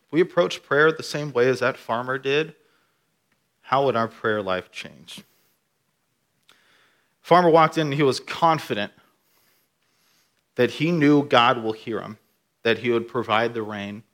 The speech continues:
Uh, it was urgent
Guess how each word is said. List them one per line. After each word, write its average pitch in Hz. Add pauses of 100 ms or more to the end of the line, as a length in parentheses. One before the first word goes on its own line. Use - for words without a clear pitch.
(1080)
Uh, 101 (1200)
it 151
was 123
urgent 117